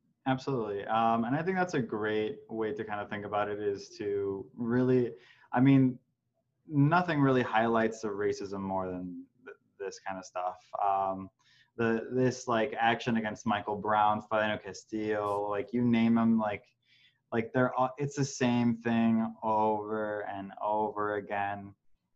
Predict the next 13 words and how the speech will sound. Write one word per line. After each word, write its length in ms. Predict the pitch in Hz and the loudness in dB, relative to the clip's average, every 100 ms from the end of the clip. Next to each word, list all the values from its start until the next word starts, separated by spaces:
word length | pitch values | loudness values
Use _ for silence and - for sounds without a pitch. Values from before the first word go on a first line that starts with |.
| _ | _
And 160 | 120 123 | 0 4
it's 140 | 123 - | 4 2
always 680 | 123 123 127 131 127 123 113 | 6 8 8 6 6 4 2
the 100 | 113 | -2
same 360 | 113 110 107 | -2 -4 -2
situation, 880 | 107 107 - 95 92 90 - 90 90 - - | -4 -8 -6 -4 -4 -6 -10 -12 -12 -16 -8
always 560 | 113 120 123 120 113 110 | -2 2 2 2 0 -2
the 80 | |
same 260 | 101 104 98 | -8 -8 -10
situation. 680 | 95 90 - - - 92 95 | -12 -16 -16 -16 -18 -16 -6
They're 200 | 101 101 | -4 0
always 320 | 101 110 117 | 2 4 4
unarmed. 840 | 123 123 113 110 110 110 110 107 | 4 4 6 6 6 4 0 -6